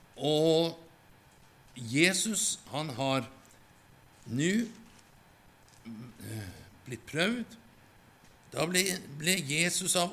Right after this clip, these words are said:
ånden ført ut i ørkenen for å fristes av djevelen. Det var, var innledningen. Og så står det i vers tolv i Matteus kapittel fire: «Da Jesus fikk høre at Johannes var blitt kastet i fengsel,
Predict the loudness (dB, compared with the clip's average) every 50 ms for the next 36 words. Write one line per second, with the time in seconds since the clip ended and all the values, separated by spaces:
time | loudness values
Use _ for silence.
0 | -2 0 0 0 0 0 -2 -4 -6 -6 -6 -6 -4 -4 -6 -6 -6 -8 -8 -6
1 | -6 -6 -4 -2 -4 -4 -4 -6 -10 -10 -10 -8 -10 -10 -10 -8 -8 -8 -6 -6
2 | -8 -8 -8 -8 -8 -6 -6 -6 -6 -6 -4 -4 -4 -4 -4 -8 -16 -18 -20 -20
3 | -20 -20 -20 -20 -20 -20 -20 -20 -20 -20 -20 -20 -20 -20 -20 -18 -16 -12 -6 -2
4 | -2 0 0 2 2 2 0 -2 -4 -2 0 2 2 2 2 0 -2 -10 -16 -20
5 | -20 -20 -20 -20 -20 -20 -20 -20 -16 -4 0 0 2 2 2 2 4 4 4 2
6 | 0 -2 -4 -6 -8 -10 -10 -8 -6 -4 -2 -2 -2 2 2 4 4 2 2 -2
7 | -6 -12 -20 -20 -20 -20 -20 -16 -12 -10 -8 -4 -2 -2 0 0 2 2 2 2
8 | 2 -2 2 2 4 4 2 0 -6 -12 -20 -20 -20 -20 -20 -20 -20 -20 -20 -20
9 | -20 -20 -20 -20 -20 -20 -14 -6 0 2 2 2 2 2 0 0 0 0 0 0
10 | 0 0 -2 -2 -4 -4 -2 -4 -4 -4 -4 -6 -4 -2 -2 0 -2 -2 -6 -10
11 | -14 -20 -20 -20 -20 -20 -20 -20 -20 -20 -20 -20 -18 -8 -2 2 4 4 4 2
12 | 0 2 4 4 4 4 4 2 0 0 0 -2 -2 -2 -4 -4 0 0 2 2
13 | 2 2 0 0 0 -2 -2 -2 0 0 0 0 0 -2 -2 -2 -2 -2 -2 -2
14 | -6 -6 -4 -4 -4 -4 -4 -6 -8 -10 -10 -8 -6 -4 -4 -4 -6 -6 -8 -10